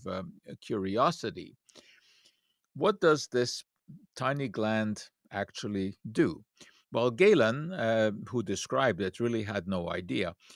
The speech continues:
In fact, Galen never carried out dissections on people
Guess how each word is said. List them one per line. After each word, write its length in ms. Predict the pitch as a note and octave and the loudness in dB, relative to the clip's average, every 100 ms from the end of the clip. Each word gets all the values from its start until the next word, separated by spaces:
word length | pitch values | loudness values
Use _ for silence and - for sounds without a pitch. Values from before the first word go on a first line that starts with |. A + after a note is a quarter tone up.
| - | -8
In 120 | B2+ | -8
fact, 300 | - C3+ - _ | 0 0 0 _
Galen 460 | D#3 E3+ C#3 A2+ A#2 | -2 0 0 0 0
never 280 | E3+ F#3+ F#3 | 0 2 -2
carried 480 | - C#3+ D3 B2 | 0 2 2 2
out 220 | A#2+ B2+ G#2 | 2 2 0
dissections 720 | G#2+ - C3 - - B2 A#2 | -2 -2 -8 -8 -8 -8 -6
on 140 | B2+ B2 | -6 -6
people 420 | D#3 E3 - - | -8 -8 -10 -12